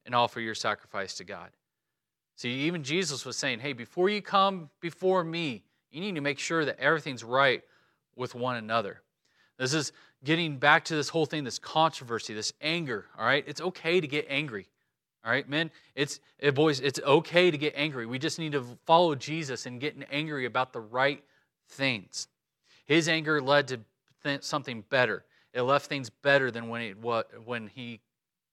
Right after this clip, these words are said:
started, all right? Jesus, he got angry. He did, he forgot to count to ten, and he instead made a whip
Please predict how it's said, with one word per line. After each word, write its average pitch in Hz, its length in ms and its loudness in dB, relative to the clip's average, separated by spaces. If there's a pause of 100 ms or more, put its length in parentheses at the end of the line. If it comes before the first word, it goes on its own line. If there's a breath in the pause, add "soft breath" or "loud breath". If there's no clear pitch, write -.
started, 113 440 4 (440 soft breath)
all 110 80 2
right? 127 160 4 (260 loud breath)
Jesus, 139 380 0 (240 soft breath)
he 143 140 -2
got 151 300 10
angry. 123 420 0 (120)
He 127 140 -4
did, 139 140 0
he 143 120 0
forgot 151 300 4
to 147 100 -2
count 147 320 0
to 131 60 -12
ten, 135 360 -2
and 117 140 -8
he 123 180 -8
instead 127 580 0
made 123 200 0
a 107 60 -2
whip 117 380 -2